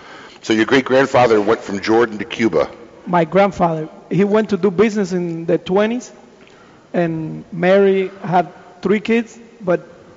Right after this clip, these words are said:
Speaker 2: he didn't like the Castro revolution since the beginning.
Speaker 1: Wow.
Speaker 2: He left within months of, uh, Castro taking power. And
Speaker 1: He
Speaker 2: my
Speaker 1: left, he left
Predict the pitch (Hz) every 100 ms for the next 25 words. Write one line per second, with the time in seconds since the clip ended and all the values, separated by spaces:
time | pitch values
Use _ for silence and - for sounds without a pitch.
0 | - - - 190 202 190 196 180 160 170
1 | 165 - 190 - 175 165 170 175 190 196
2 | 156 180 160 156 156 170 180 156 - 147
3 | 147 - - 190 202 226 214 - - -
4 | - - 240 190 180 175 165 165 165 202
5 | 180 156 - - - 180 151 - 170 156
6 | 147 156 - - _ _ - 185 202 170
7 | 180 165 160 180 165 143 - - - -
8 | _ - 180 165 165 170 - - - 185
9 | 175 165 - 113 131 -